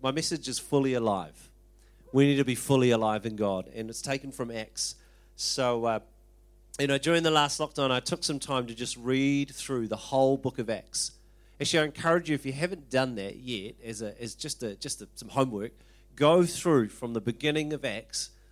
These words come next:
through right to the end. I actually did half of it on audio Bible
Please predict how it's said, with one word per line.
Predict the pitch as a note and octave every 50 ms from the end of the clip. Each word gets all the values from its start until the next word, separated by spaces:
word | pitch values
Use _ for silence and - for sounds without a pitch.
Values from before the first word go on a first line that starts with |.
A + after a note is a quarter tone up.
| _ _
through | - - - C#3+ C#3
right | B2 A2 B2 C3 C#3+ C#3 -
to | -
the | B2 B2 B2+ -
end. | A#2+ A2 G2+ G#2
I | B2+ C#3
actually | D3+ - E3+
did | D3 C#3 A#2+
half | A2+ A#2 C#3+ D3 C#3 C#3+
of | C3 A#2
it | A#2+ -
on | - G#2+ G#2+ - -
audio | C3+ C3 B2+ B2 A2+ G#2
Bible | F#2 - G#2 G2 F#2 F#2+ F#2